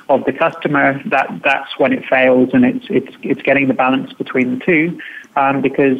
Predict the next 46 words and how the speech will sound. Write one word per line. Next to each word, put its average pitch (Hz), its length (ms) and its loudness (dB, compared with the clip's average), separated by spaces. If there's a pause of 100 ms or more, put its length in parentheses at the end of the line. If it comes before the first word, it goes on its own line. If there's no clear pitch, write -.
you 151 140 -4
know, 131 140 2
what 135 160 2
we 139 100 0
talk 151 240 0
about 135 240 0
on 131 120 0
this 131 120 0
show 143 260 4
is 135 140 0
the 127 60 0
fact 135 240 0
that 127 180 -2
every 135 220 2
company, 127 420 0
no 127 100 2
matter 127 280 4
what - 260 0
size, 131 420 4
what 131 160 4
industry, 127 840 0 (240)
um, 131 520 4
what, 131 260 4
what 139 200 2
your 131 140 0
background 139 480 0
is, 135 240 2
you, 139 220 0
you 139 180 0
need 143 240 0
to - 60 -14
be 135 100 -2
taking 131 400 -2
advantage 120 480 -2
of 120 100 -4
this. 123 240 -6
And 127 100 0
if 127 120 -4
it - 100 -4
was 131 140 -2
easy, 147 340 0 (100)
we'd 131 140 -2
all 127 140 0
be - 100 -12
doing - 240 -10
it. 127 80 -16